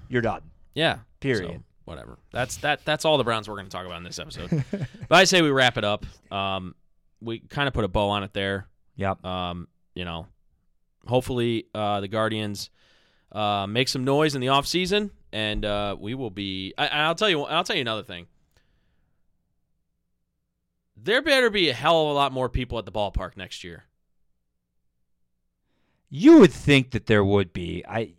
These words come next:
Speaker 1: you know, everybody just kinda sleepwalked through the season. The vibe with the Guardians was almost entirely negative back at the start of the
Speaker 2: Well,
Speaker 1: season.
Speaker 2: and I, and in the fans,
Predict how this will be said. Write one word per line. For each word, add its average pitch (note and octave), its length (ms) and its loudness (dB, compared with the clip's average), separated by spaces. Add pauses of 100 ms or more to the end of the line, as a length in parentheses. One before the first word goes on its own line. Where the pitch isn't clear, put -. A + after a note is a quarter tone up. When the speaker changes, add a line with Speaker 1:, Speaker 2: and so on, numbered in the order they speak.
(120)
Speaker 1:
you F3 140 -4
know, D#3 440 4 (760)
everybody A3 340 4
just F3 220 0
kinda D3+ 260 2
sleepwalked B2 920 -4
through B2+ 140 -2
the A#2 80 0
season. B2 380 -2
The A#2+ 180 0
vibe B2 500 6 (280)
with C3 140 0
the A#2+ 80 0
Guardians B2 440 6
was G#2+ 120 -2
almost B2+ 240 0
entirely C#3 800 0
negative A2+ 580 -2 (300)
back B2 200 2
at B2 80 -6
the A#2 80 -8
start A#2+ 280 2
of A#2 60 -2
the A2+ 180 -6
Speaker 2:
Well, F#3+ 200 6
Speaker 1:
season. B2+ 240 -2 (100)
Speaker 2:
and E3+ 200 -6
I, D#3 200 -4
and D#3+ 220 -4
in F#3 120 -4
the F#3+ 80 -4
fans, G3+ 460 -4